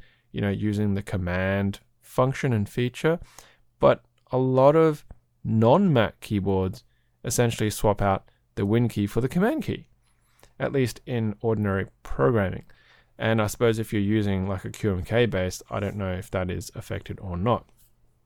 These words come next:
Now, I have a question on that, in that are Mac keyboards backwards compatibles to non-Mac devices? So can you take a Mac keyboard and plug it into a normal P C?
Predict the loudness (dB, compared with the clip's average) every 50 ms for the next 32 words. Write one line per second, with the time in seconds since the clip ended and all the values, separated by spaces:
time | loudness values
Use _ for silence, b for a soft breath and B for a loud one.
0 | _ _ _ _ _ _ -20 -20 -16 _ 0 2 4 4 4 4 2 0 2 2
1 | 2 2 2 2 2 2 2 2 2 0 0 2 2 2 2 4 6 6 4 4
2 | 0 _ -4 -2 0 2 4 2 2 0 -2 b b b b b b b b b
3 | b -2 2 4 4 4 4 2 2 -2 -4 -2 0 2 4 2 2 2 0 -2
4 | -2 -2 -2 -4 -6 -6 -4 -4 -4 -4 -2 -2 -2 -2 -2 -2 -6 -4 -6 -6
5 | -4 -2 -2 -2 -2 -2 -2 -4 -6 -8 -10 -16 -18 -20 -20 -20 _ _ _ _
6 | _ _ _ _ _ _ _ _ -6 -4 -2 -2 -2 -2 -4 -8 -14 -16 -18 -18
7 | -20 b b b b b b b b -8 -4 -2 0 0 0 0 0 -2 0 0
8 | 0 0 0 0 -2 -2 0 2 2 2 2 0 b b b b b b b b
9 | b b b b -10 -4 -4 -4 -4 -2 -2 -2 -2 -2 -2 -2 -4 -4 -4 -4
10 | -4 -4 -4 -6 -8 _ _ _ _ -6 -4 -2 0 0 0 0 -2 -2 -2 0
11 | 0 0 0 0